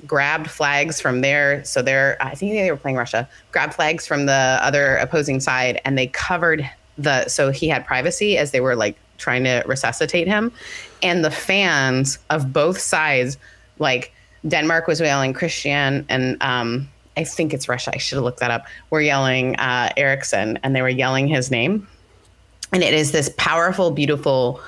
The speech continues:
uh, moment where fan-, and, like, all the players from both teams circled around him so that the medics could give care in privacy.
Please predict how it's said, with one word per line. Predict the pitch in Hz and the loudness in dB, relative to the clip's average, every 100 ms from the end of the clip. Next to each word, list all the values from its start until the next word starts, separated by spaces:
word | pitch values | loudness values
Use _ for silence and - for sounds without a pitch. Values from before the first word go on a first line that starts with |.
| - - - | -20 -20 -4
uh, | 151 135 123 | -2 0 0
moment | 131 135 131 120 - | 0 2 0 -2 -2
where | 135 127 | -2 -2
fan-, | - 135 131 123 123 | 0 -2 0 0 -2
and, | 139 131 | -2 0
like, | 127 - | -2 0
all | 143 147 | 0 0
the | |
players | 143 151 139 139 | 0 2 2 0
from | - 131 | -4 -2
both | 123 127 131 | 0 0 -2
teams | - 139 160 226 - - - | -2 0 0 -2 -6 -16 -10
circled | - 165 139 160 - | -2 -2 0 0 0
around | 139 117 117 143 | 2 2 2 2
him | 170 190 208 | 0 0 0
so | 196 143 | 0 0
that | 127 123 | 0 0
the | 120 | 0
medics | 117 123 120 - - | 2 2 0 -2 -4
could | - 123 127 - | -2 -2 -2 -4
give | 131 - | -4 -2
care | - 123 147 147 - - - | 0 2 2 -2 -10 -8 -4
in | 123 | -2
privacy. | - 113 117 - - - | 0 -2 -2 -4 -4 -6